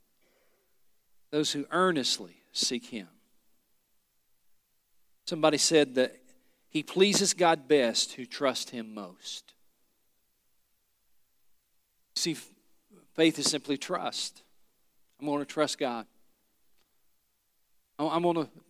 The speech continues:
trust God. I'm going to trust God in all things. I'm going to cling to Him and follow Him. I'm going to trust God. And God may have brought you here today because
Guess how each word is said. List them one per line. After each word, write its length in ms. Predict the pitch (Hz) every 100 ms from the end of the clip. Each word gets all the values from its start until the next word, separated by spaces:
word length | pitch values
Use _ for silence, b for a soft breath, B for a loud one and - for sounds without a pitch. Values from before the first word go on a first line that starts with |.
| -
trust 560 | 180 180 175 - -
God. 420 | 160 165 123 101 104
I'm 240 | 127 147
going 300 | 147 165 165
to 240 | 151 147 - _ _ _ _ _ -
trust 300 | 180 160 -
God 180 | 175 165
in 140 | 165
all 160 | 170 160
things. 400 | - 160 127 120
I'm 160 | 143
going 180 | 147 156
to 80 | 143
cling 380 | - 180 180 180
to 100 | 170
Him 320 | 165 143 127
and 160 | 127 -
follow 360 | 156 156 147
Him. 400 | 131 127 113 104 - _ _ _ _ _ _ _ -
I'm 140 | 156
going 140 | 170
to 60 | 160
trust 320 | - 165 143
God. 280 | 147 135 123 _ _ _ _ _ _ _ _ _ _ _ _ _ _ _ _ _ -
And 100 | 139
God 200 | 185 185
may 100 | 208
have 140 | 180
brought 240 | 156 190 180
you 120 | 170
here 180 | 170 175
today 280 | 160 175
because 760 | 165 160 - 175 139 135 -